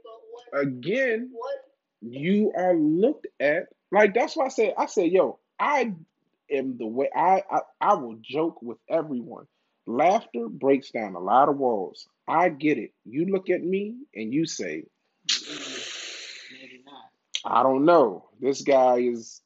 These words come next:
Speaker 2: he's a nice size. He, you know what I mean? He might hurt me." I get that. I don't want you to be fearful. So a lot of times I get,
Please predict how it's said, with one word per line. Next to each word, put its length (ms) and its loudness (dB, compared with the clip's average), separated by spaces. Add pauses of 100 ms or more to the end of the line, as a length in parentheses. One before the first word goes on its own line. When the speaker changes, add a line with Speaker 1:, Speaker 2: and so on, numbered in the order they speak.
(180)
Speaker 2:
he's 340 -10
a 80 -6
nice 320 -2
size. 540 6
He, 340 -8
you 120 -10
know 60 -8
what 60 -8
I 40 -8
mean? 280 -4
He 320 -6
might 300 -4 (120)
hurt 280 -2
me." 320 -10
I 240 -2
get 260 0
that. 240 -8
I 140 2
don't 160 -2
want 200 -6
you 100 -4
to 60 0
be 160 -4 (120)
fearful. 420 -4 (460)
So 180 -4
a 40 0
lot 220 4
of 100 -4
times 340 -12
I 160 -2
get, 220 -6